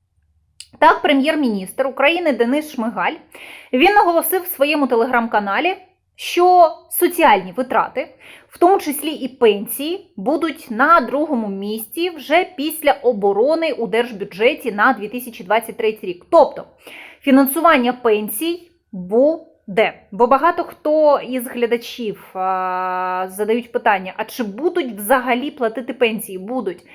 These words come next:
Ну, принаймні, нам так обіцяють. І, скоріш за все, будуть, тому що владі зараз не потрібні якісь, а, скажімо так, а, соціальні потасовки. Тому, а, лишній раз, а, людей злить не будуть.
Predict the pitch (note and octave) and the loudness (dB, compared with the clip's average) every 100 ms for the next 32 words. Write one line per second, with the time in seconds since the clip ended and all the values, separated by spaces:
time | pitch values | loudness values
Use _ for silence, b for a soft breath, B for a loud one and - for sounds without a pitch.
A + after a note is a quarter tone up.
0 | B B B - B3 C4 D4+ E4 F4+ D4+ | B B B 2 2 4 4 4 4 2
1 | A#3+ C#4 C#4+ A#3+ A#3+ G3 G3+ F#3+ D#3+ - | 2 0 0 -2 -2 -6 -10 -8 -8 -12
2 | _ _ A#3+ A#3+ B3 A#3 D4 C#4 C#4+ A3+ | _ _ -8 -4 -2 -2 -2 -4 -2 -4
3 | A3+ C4 G#3+ D4+ D4+ - G#3 A3+ A#3+ - | 0 0 0 -4 -6 -6 -8 -6 -8 0
4 | A3+ G#3 - _ _ _ _ _ _ _ | 0 0 -8 _ _ _ _ _ _ _
5 | A3+ C4+ A3 G#3 B3+ A#3 B3+ B3+ B3+ A#3 | 4 4 4 0 0 0 -2 -2 -4 -8
6 | _ A#3 C4+ G#3+ A3 G#3 F#3 G3+ G3 A#3+ | _ -8 -6 -6 -8 -8 -8 -10 -8 -6
7 | A#3 A3+ - - G3+ F#3+ F#3 E3+ b b | -6 -6 -8 -2 2 2 0 -4 b b
8 | b b b b - - A3+ A#3+ A#3 G#3 | b b b b -8 -4 -2 -2 2 2
9 | F#3 - G#3 G3 - B3 C4+ B3+ B3 A#3 | 0 -4 -4 -2 -4 2 4 4 0 -2
10 | C4 - C4 G3 - F#3 - _ A3 A3 | -4 2 2 2 -2 -16 -16 _ -6 -2
11 | B3 C4+ C4+ B3+ - G#3 G3+ G#3 G3+ G3+ | 0 2 2 2 0 -2 -2 0 0 0
12 | G#3+ C4 - A3+ A#3 C#4 C#4 - - G#3+ | 0 -2 -2 2 4 4 2 -10 -8 -2
13 | G3+ G3+ G3 A3 B3+ C4 G#3+ A#3 A3+ G#3+ | 0 0 -2 0 0 0 -4 -4 -6 -8
14 | F#3 F3 _ | -8 -12 _